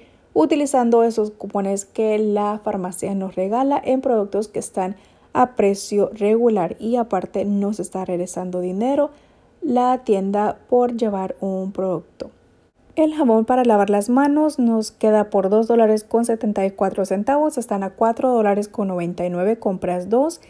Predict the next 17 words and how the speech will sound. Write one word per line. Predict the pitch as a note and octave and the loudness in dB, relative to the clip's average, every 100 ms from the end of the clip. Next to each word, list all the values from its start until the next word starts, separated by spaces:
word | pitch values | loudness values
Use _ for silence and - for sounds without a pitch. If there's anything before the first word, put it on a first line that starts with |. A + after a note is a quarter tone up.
| _ _ _ | _ _ _
y | D#4+ | 4
la | E4 | 6
tienda | D#4 B3+ B3+ | 6 2 2
nos | C4 C4 | 2 2
regresa | A#3 G3+ G#3+ G3 | 0 0 -2 0
dos | G#3+ G#3+ | 2 2
dólares | G3+ F#3+ G3 G3 | 2 2 0 0
en | G3 | -2
dinero | F#3+ F#3 F3+ F3 | -2 -4 -4 -4
de | E3+ | -4
tienda. | F3 G3+ G3+ G#3+ - | -4 -6 -6 -8 -8
Aparte | A#3 A#3 B3 B3+ - C#4 A#3+ | -10 -6 -4 -4 -4 -4 -4
están | A#3 G3 F#3 | -6 -6 -6
compras | G3 F#3+ F3+ F#3 - | -6 -6 -4 -6 -2
uno, | B3+ D#4 D#4 | 0 0 -2
el | B3+ | -2
segundo | F#3+ F#3 F#3 F#3+ | -2 -2 -2 -2